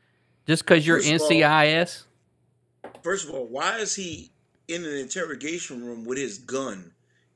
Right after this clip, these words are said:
Speaker 2: if he is under investigation for some, for
Speaker 1: <laughs> Yeah,
Speaker 2: a
Speaker 1: that is
Speaker 2: criminal,
Speaker 1: true.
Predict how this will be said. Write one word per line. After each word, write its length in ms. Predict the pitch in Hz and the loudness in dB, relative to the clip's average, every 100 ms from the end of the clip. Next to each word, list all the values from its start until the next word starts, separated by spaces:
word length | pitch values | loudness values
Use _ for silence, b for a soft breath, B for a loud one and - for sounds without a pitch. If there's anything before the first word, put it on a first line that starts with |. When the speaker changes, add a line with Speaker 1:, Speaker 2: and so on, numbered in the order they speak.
| - | -4
Speaker 2:
if 180 | 151 147 | -2 -2
he 140 | 165 | -2
is 120 | 127 | 0
under 260 | 135 156 135 | 0 0 -2
investigation 760 | 123 131 - 101 127 120 110 | -2 -4 -4 -4 -2 -2 -6
for 100 | 98 | -10
some, 280 | 98 - 269 | -6 4 6
for 340 | 196 - 110 233 | 6 2 0 -2
Speaker 1:
<laughs> 60 | - | 4
Yeah, 140 | 202 | 4
Speaker 2:
a 60 | 160 | 6
Speaker 1:
that 200 | 170 220 | 6 6
is 100 | 220 | 4
Speaker 2:
criminal, 120 | 214 | 6
Speaker 1:
true. 340 | 190 196 135 | 10 10 10